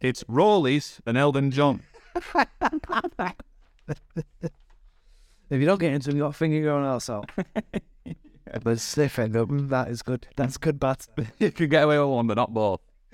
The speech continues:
Speaker 1: <laughs>
Speaker 2: So yeah, I, I, it, it's, it was, it was also 'cause he'd been wearing hats for most of the eighties. It's the first video where he's not wearing a hat and he's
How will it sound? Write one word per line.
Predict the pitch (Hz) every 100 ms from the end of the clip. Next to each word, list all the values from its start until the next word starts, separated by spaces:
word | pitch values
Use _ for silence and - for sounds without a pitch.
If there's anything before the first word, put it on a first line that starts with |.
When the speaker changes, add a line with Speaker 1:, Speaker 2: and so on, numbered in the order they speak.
| - _ _ _ _ -
Speaker 1:
<laughs> | - - 143 _ _ _ _ _ _ -
Speaker 2:
So | -
yeah, | 143 131 _ -
I, | 156 170 175
I, | 160 165 -
it, | 170 170
it's, | 165 - -
it | 180 180
was, | 156 147
it | 185 185 185
was | 151
also | 170 151 160 151 147 147 _ _ _ _ - - -
'cause | - 143
he'd | 151
been | 147
wearing | 143 135
hats | 120 151 143 -
for | 143
most | 143 -
of |
the | 139
eighties. | 139 139 - 143
It's | 139 -
the |
first | 120 143 139 120
video | 123 127 127 127
where | 123 123
he's | 113
not | 123
wearing | 113 110 110
a |
hat | - 127 131
and | 113
he's | 113 107